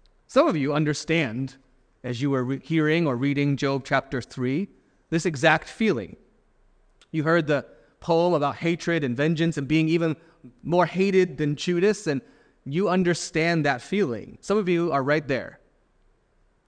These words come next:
Maybe because you're in the midst of a recent change of circumstance, or the pains of past valleys and storms are still lingering. How do you handle darkness and loss and suffering?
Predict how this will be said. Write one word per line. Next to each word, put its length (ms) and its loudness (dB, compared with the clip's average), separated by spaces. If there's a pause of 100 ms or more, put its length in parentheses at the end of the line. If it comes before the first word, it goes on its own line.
(180)
Maybe 180 2
because 360 -2
you're 140 -2
in 120 0
the 80 2
midst 320 0
of 100 -2
a 80 -2
recent 420 -2 (260)
change 320 2
of 100 -2
circumstance, 840 -8
or 180 -12 (640)
the 400 -4
pains 380 2
of 140 -2
past 420 -2
valleys 600 -2
and 160 -6 (340)
storms 520 0
are 80 -2
still 420 -2
lingering. 640 -2 (1800)
How 160 4
do 80 2
you 100 4
handle 380 2
darkness 600 0
and 120 -2
loss 520 -2
and 120 -4
suffering? 460 -4